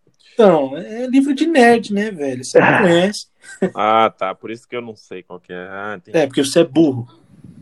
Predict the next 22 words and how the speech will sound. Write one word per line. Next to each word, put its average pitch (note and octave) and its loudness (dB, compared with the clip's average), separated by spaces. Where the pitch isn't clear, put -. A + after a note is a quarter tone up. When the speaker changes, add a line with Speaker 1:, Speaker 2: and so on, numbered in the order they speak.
Speaker 3:
Isso. G#2+ -2
Speaker 2:
Não, C#3+ 8
não F#3 4
fala D3 6
assim. B2 0
Não. B2 4
Esse F3 2
carinho F#3 6
é D#3+ 10
desde E3+ 6
o F3+ 6
nono F3+ 6
ano, B2+ 6
né? A2+ -6
Speaker 1:
<laughs> G3 4
Speaker 2:
Desde E3 6
o E3+ 6
nono E3 10
ano, D#3+ 8
esse D#3+ -2
carinho, D#3 6
essa, D3+ 4